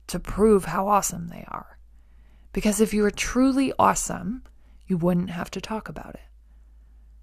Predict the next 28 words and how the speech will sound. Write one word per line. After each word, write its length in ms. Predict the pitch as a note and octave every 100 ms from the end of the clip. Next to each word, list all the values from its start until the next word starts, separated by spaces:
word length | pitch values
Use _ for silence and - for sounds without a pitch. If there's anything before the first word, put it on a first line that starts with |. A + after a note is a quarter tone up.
| - - - - - -
Your 260 | F3 F3+
work 600 | E3+ F3 G3+ C4 - - - - - - - - - - - - - -
would 180 | F#3
show 280 | D#3 - E3+
itself. 640 | E3+ - - - - - - - - -
And 200 | F#3+ F#3
so 360 | - G3 F#3+
that's 340 | F#3 G3 G#3+ -
my 160 | A#3
next 480 | G#3 F#3+ F#3 - -
challenge. 640 | - - F3+ D#3 - D#3
Next 200 | G3+ G#3
time 200 | - A#3
that 120 | A#3 G#3+
you're 140 | G#3+
in 160 | G#3+ G#3+
a 40 |
meeting, 560 | G3 F3 D3 D3+ D#3+ D#3 - - - -
truly 540 | - - C4 D4+ D#4+
listen 340 | A#3 A3 - G3
to 100 | F3
what 180 | F3 E3+
they're 100 | E3+
saying 680 | - - F3+ F#3+ F3 E3+ D#3 - - -
and 220 | G3+ A3 -
only 560 | G3 A#3+ C#4+ D#4 -
add 320 | G3 G3 G3+
value 720 | E3 F#3 B3 B3+ G3+ F3+ F3